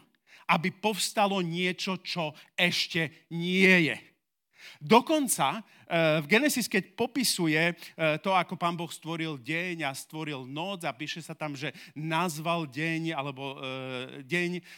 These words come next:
dňom a noc nocou, tak je tam použité to isté slovo. Nazval, povolal, e, povolanie Božie,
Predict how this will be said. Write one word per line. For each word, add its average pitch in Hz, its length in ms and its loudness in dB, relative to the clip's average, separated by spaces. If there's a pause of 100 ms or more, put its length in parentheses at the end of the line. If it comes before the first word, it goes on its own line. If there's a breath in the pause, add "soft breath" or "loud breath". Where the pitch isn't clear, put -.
(140 loud breath)
dňom 175 480 2
a 143 160 -2
noc 165 320 -2
nocou, 160 480 -4
tak 143 160 -4
je 156 80 -4
tam 156 160 -4
použité 170 400 -4
to 175 160 -4
isté 165 320 -6
slovo. 135 320 -8
Nazval, 139 640 -2 (160)
povolal, 156 640 0 (320 loud breath)
e, 139 400 -2 (400)
povolanie 202 1000 4
Božie, 131 760 -2